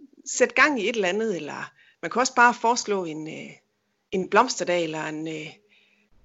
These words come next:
glimmerdag, øh, og sådan, altså så, øh, altså vi inviterede også mændene med, de, de hoppede ikke lige på, men altså, det er jo ikke fordi, det kun skal være for, øh,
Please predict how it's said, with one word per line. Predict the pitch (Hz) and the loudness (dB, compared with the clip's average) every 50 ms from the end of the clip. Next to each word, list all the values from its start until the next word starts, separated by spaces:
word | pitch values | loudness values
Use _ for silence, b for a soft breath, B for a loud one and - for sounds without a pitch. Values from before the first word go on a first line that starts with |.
| _ - _ _ - | _ -20 _ _ 0
glimmerdag, | - 247 262 247 196 - 175 180 180 160 - - - - | 4 4 6 6 6 4 4 2 2 0 -4 -8 -12 -8
øh, | 180 170 160 160 160 165 247 233 - | -8 -6 -6 -6 -6 -6 -6 -4 -2
og | 180 170 160 156 160 165 - - - - | -2 -2 -2 -2 -6 -8 -12 -16 -16 -10
sådan, | - - 214 202 202 185 - | -4 -2 -2 0 0 0 -2
altså | - 170 170 - 196 175 175 | -2 -2 -2 -2 -2 -2 0
så, | 175 220 214 214 214 202 | 2 4 4 4 4 4
øh, | 190 175 160 156 156 170 160 - _ _ _ _ _ _ _ - | 2 2 0 0 -2 -4 -8 -14 _ _ _ _ _ _ _ -2
altså | 180 185 202 196 | 0 2 2 2
vi | 185 208 | 2 2
inviterede | 202 202 190 190 185 - 214 190 175 | 2 2 2 2 2 4 6 8 8
også | 185 202 - 240 | 8 6 4 4
mændene | 233 233 214 180 165 | 4 4 4 2 2
med, | 165 170 175 196 202 - _ _ | 2 0 0 0 -2 -8 _ _
de, | 208 202 170 190 | -12 -12 -10 -6
de | 208 214 196 | -4 -2 0
hoppede | 202 - 190 196 202 | 0 2 4 4 2
ikke | 214 208 | 2 0
lige | 208 226 220 | -2 -6 -6
på, | 220 - 208 180 139 - | -2 -2 -2 -2 -2 -2
men | 156 143 143 | -6 -6 -6
altså, | 127 - - 180 | -4 -4 -2 -2
det | 143 147 | -2 -4
er | - _ _ _ _ - 190 | -6 _ _ _ _ -4 -4
jo | |
ikke | 196 - | -2 -2
fordi, | - 220 202 | -2 -4 -2
det | 175 185 | -2 -2
kun | - 220 214 | -2 -2 -4
skal | 214 - 202 175 165 | -2 -2 -4 -4 -4
være | 160 156 151 - | -6 -8 -8 -10
for, | - - 156 156 160 - _ _ _ _ _ _ _ _ _ _ _ _ _ - - - | -10 -12 -12 -12 -14 -18 _ _ _ _ _ _ _ _ _ _ _ _ _ -12 -8 -8
øh, | 175 156 156 175 196 185 190 196 | -8 -8 -8 -10 -10 -10 -10 -10